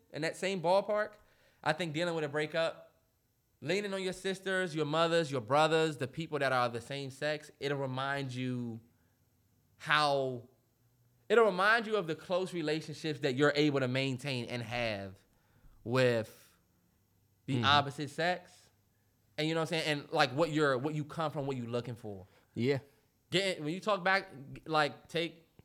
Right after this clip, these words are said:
Speaker 1: like, you, you're not with your girl anymore, spend more time with your sis, your mom. 'Cause low-key, these the women that know you inside and out.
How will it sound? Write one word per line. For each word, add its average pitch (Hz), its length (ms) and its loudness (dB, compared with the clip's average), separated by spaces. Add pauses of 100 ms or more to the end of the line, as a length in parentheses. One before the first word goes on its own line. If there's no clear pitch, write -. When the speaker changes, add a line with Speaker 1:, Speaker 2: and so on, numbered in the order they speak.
(100)
Speaker 1:
like, 127 160 -6
you, 131 260 -10
you're 135 140 -6
not 147 180 0
with 143 120 -6
your 139 80 -6
girl 139 180 0
anymore, 131 440 -6 (340)
spend 127 260 -2
more 139 120 -2
time 135 280 -2
with 135 100 -4
your 139 100 -2
sis, - 520 -10
your 127 140 -6
mom. 131 320 -4 (680)
'Cause 135 140 -4
low-key, 233 560 0
these 220 200 -2
the 196 100 0
women 180 260 0
that 117 180 -2
know 123 240 0
you 185 240 -6 (100)
inside 165 380 -2
and 135 120 -8
out. 101 220 -10